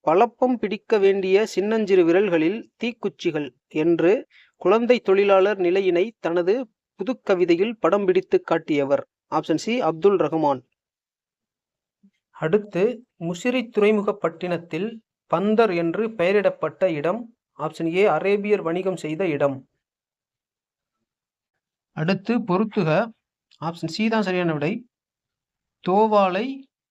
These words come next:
பூச்சந்தை, அய்யலூர் ஆட்டுச்சந்தை, ஈரோடு ஜவுளிச்சந்தை, நாகப்பட்டினம் மீன் சந்தை.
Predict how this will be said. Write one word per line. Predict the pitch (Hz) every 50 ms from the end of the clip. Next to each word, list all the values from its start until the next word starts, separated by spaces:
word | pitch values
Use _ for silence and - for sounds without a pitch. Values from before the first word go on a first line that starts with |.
| _ _ _ _ _
பூச்சந்தை, | - 226 233 220 - - 185 170 170 165 175 208 247 247 - _ _ _ _ _ _ _ _ _ _ _ _ _ _ _ - 147
அய்யலூர் | 160 185 196 226 220 208 220 247 269 269 - _ _ -
ஆட்டுச்சந்தை, | 156 190 185 185 220 214 214 - 190 175 175 170 175 190 233 247 247 - _ _ _ _ _ _ _ _ _ -
ஈரோடு | 170 180 214 233 240 233 214 196 190 233 262 254
ஜவுளிச்சந்தை, | 160 170 175 196 226 247 233 - 185 170 160 156 160 185 226 247 - _ _ _ _ _ _ _ _ _ _ _ _ _ _ -
நாகப்பட்டினம் | 160 156 190 220 220 226 220 220 - 196 185 180 - 180 175 180 214 269 277 - - _ _ _ _ _
மீன் | - 185 196 233 233
சந்தை. | 226 - 170 151 143 139 131 123 135